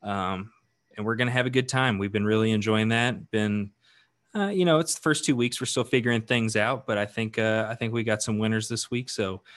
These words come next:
we will, uh, see you guys on Twitter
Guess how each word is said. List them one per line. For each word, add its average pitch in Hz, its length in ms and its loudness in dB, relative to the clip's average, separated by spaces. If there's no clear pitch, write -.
we 113 140 0
will, 110 240 4
uh, 104 220 4
see - 200 -2
you 123 100 4
guys 120 260 4
on 117 120 4
Twitter 113 380 0